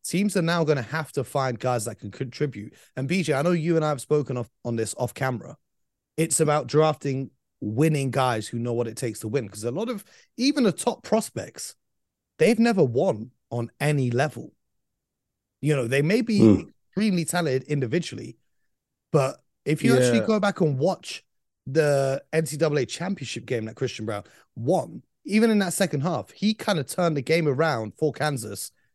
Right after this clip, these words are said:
Speaker 1: with his offensive rebounding, with his cutting off the ball. And you've seen him replicate exactly
Speaker 2: Mm.
Speaker 1: that on the biggest stage in basketball in the world,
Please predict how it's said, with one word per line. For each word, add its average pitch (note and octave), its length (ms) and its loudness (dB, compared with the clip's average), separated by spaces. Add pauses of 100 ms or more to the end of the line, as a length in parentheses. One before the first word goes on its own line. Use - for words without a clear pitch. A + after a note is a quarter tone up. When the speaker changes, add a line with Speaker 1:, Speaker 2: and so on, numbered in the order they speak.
(120)
Speaker 1:
with E3 280 4
his D#3+ 180 2
offensive C#3 500 0
rebounding, G2+ 500 -2 (300)
with E3+ 320 4
his E3 200 -2
cutting C#3+ 300 -4
off C#3 140 0
the B2 80 -2
ball. A2 340 -4 (360)
And D#3+ 160 0
you've F3+ 160 0
seen A3+ 240 2
him G3 200 4
replicate F3+ 580 -2
exactly B2+ 640 6
Speaker 2:
Mm. D3+ 60 0
Speaker 1:
that D3+ 280 0 (360)
on D3+ 180 2
the C3+ 120 4
biggest F3+ 540 2
stage D3 580 0
in C#3 180 0
basketball A#2+ 520 -2
in A#2 80 0
the A2+ 60 -4
world, G2+ 480 -2